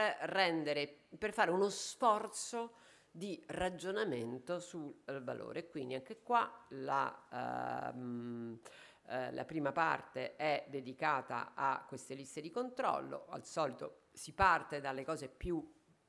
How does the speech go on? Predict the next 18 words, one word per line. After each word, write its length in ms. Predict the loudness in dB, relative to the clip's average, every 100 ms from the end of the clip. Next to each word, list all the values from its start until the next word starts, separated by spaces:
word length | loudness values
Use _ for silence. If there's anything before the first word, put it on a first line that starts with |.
| -12
mm, 220 | -10 -10 -8
concrete. 560 | -8 -6 -4 -4 -6 -12
Ci 100 | -4
sono 200 | -2 -2
i 40 |
documenti, 640 | -4 -4 -4 -4 -6 -8 -12
si 160 | -12
fa 340 | -2 2 4 4
un 280 | 2 -4 -6
bilancio 460 | -4 -4 -6 -12
sociale, 580 | -18 -12 -6 -2 -2 -4
un 140 | -8
bilancio 340 | -8 -8 -8 -10
di 100 | -10
missione, 580 | -10 -12 -8 -6 -4 -6
eccetera, 600 | -8 -8 -8 -6 -8 -10 -18 -20 -14
e 120 | -10 -4
poi 340 | 0 0